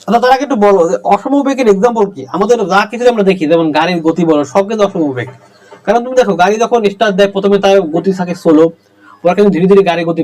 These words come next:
বাড়তে থাকে। তার মানে এই যে আমরা ধীরে ধীরে গাড়িগুলি বাড়তেছে, তাহলে কিন্তু সবসময় কিন্তু তারা অসমবেগেই চলে। সমবেগ গাড়ি খুব কম পাওয়া যায়। গাড়ি যখন একটা নির্দিষ্ট, ধরো হাইওয়ে যখন থাকে, ধরো হাইওয়ে, ধরো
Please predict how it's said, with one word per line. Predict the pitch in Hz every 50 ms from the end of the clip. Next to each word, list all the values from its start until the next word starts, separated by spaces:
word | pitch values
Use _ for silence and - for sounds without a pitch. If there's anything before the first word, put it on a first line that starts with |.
| 143 165
বাড়তে | 170 170 - 180 139
থাকে। | 131 123 120 113 -
তার | 156 180
মানে | 214 233 202 196 240 247 - _ _ _ _ _ _ _ -
এই | 170 190
যে | 202 208
আমরা | 208 214 196 185
ধীরে | 196 202 196
ধীরে | 220 208 202
গাড়িগুলি | 196 196 196 196 202 190 185 190
বাড়তেছে, | 190 185 190 214 202 196 - 175 180 185 185 - _ _ _ _ _ - -
তাহলে | - 226 233 226 220
কিন্তু | 247 247 285 - -
সবসময় | 220 202 208 - 240 247
কিন্তু | 247 247 233 -
তারা | 240 214 202 208
অসমবেগেই | 202 - 240 240 240 233 233 226 233 190 -
চলে। | 165 - 113 110 - - _ _ _ _ _ _ _ _ _ _ _ _ _ _ _ _ _ _ - -
সমবেগ | - 240 254 269 277 294 302 294 196 185 220
গাড়ি | 233 247 233 -
খুব | 277 208 - -
কম | 247 262 269 262 -
পাওয়া | 226 - 208 147 156
যায়। | 170 208 240 247 - _ _ _ _ _ _ -
গাড়ি | 180 202 240 247 254
যখন | 254 254 247 247
একটা | 240 254 208 190
নির্দিষ্ট, | 196 185 214 254 - - - 202 156 127 143
ধরো | 170 190 190 -
হাইওয়ে | 180 185 202 226 233 214 202 196 185
যখন | 175 190 -
থাকে, | 175 165 165 165 156
ধরো | 160 160 160 151 - -
হাইওয়ে, | - 165 170 170 170 170 165 170
ধরো | 170 165